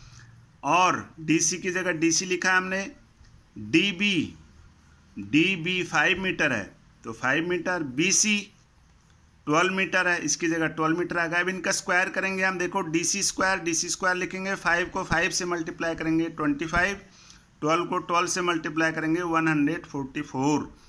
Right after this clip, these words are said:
स्क्वायर मीटर। नेक्स्ट लाइन में इन दोनों का सम करेंगे, वन सिक्सटी नाइन स्क्वायर मीटर, डीसी is equal to one sixty nine square meter।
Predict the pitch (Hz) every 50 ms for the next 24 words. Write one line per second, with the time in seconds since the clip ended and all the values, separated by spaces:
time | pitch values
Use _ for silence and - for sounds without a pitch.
0 | - - - - - - - 127 127 143 160 170 165 151 139 143 110 95 - -
1 | - - - - - _ _ _ _ _ _ _ _ _ _ _ _ _ - -
2 | - _ _ - 123 127 147 165 175 - - 190 185 185 190 190 190 202 208 202
3 | 196 190 190 190 190 190 185 190 190 180 - 190 180 180 165 180 180 185 185 196
4 | 202 202 190 180 175 185 175 160 - 185 175 - - 180 175 170 165 170 170 165
5 | - - 165 165 165 170 175 175 165 - 190 196 190 165 151 165 170 160 - 180
6 | 180 180 175 160 160 160 - 165 160 156 160 180 175 175 165 165 165 - 160 160
7 | - 165 165 160 156 151 143 143 - - 127 110 107 107 101 92 - 95